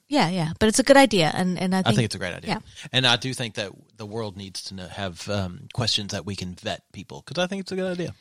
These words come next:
Speaker 1: Yeah, and, and we've had a number of episodes about what do you look for in couples or people, and, and yeah, how do you kind of go about meeting
Speaker 2: Yeah.
Speaker 1: people and what do you,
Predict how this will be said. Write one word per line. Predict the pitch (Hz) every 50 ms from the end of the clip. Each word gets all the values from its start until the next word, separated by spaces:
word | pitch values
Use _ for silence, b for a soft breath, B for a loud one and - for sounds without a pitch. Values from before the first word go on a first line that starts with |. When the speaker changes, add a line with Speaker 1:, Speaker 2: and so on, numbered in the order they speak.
| _ _ _ -
Speaker 1:
Yeah, | 277 208 170 -
and, | - 214 226 -
and | 254 254 247
we've | 294 302 -
had | 294 320 294
a | 277
number | 240 233 233 233 247
of | 202
episodes | 196 190 - 190 - - 175 175 - 185
about | 175 185 180 175 175 180 - - _ _ _ _ _ -
what | 190 208
do | 208
you | 202 190
look | 180 180 170 -
for | - - 190 185
in | 175 165
couples | - 175 - - - 165 170 170 165 - - -
or | 180 175
people, | - - 175 160 - 170 170 170 170
and, | 170 165 160
and | 175 180 175 170 165 - _ _ _ _ _ -
yeah, | 196 190 175
how | 170 185 190
do | 180 190
you | 185 -
kind | - 185 170
of | 160
go | - 175
about | 170 - 165 -
meeting | 165 175 175 170
Speaker 2:
Yeah. | 127 -
Speaker 1:
people | 180 - - 170
and | 170 170
what | 170 175
do | 175
you, | 170 170 165 165